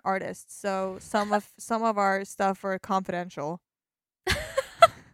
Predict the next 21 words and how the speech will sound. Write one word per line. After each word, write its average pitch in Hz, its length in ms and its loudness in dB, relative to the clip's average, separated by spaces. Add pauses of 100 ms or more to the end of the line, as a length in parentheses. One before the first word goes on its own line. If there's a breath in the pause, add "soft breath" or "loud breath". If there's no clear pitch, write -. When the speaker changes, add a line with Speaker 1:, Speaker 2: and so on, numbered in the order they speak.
(760 loud breath)
Speaker 2:
Sorry, 233 240 4
guys, 220 280 0
top - 300 2
secret. 208 560 -8
Speaker 1:
Top 220 220 4
secret. 208 500 -2 (360 soft breath)
Speaker 2:
No, 269 280 6
but 240 120 -8
for 220 180 -6
real. 202 200 -6 (440 soft breath)
Actually, 349 320 -2
I 339 60 4
wanna 320 200 0
talk 311 160 -4
about 254 180 -4
that 233 180 -4
too. 226 220 -2 (100)
Oh, 247 280 -4 (100)
God. 214 500 -2
Speaker 1:
What? 226 260 0
Speaker 2:
Music. 220 680 -4